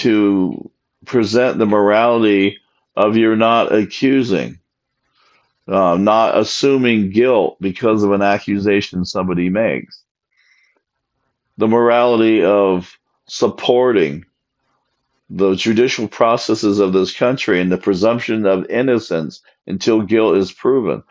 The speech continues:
I'm trying to, I'm appealing to you from the moral standpoint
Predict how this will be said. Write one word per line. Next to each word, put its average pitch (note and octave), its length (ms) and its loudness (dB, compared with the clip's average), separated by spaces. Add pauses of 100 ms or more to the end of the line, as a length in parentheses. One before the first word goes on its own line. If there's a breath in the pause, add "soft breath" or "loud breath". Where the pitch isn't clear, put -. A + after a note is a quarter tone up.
(260 loud breath)
I'm G2+ 220 -2
trying C#3+ 560 0
to, G2+ 340 0
I'm G2 160 0
appealing A#2+ 580 -2
to G2 140 -2
you F#2+ 220 0
from G2+ 200 -6
the F#2+ 100 0
moral G#2 420 0
standpoint D#2+ 800 -4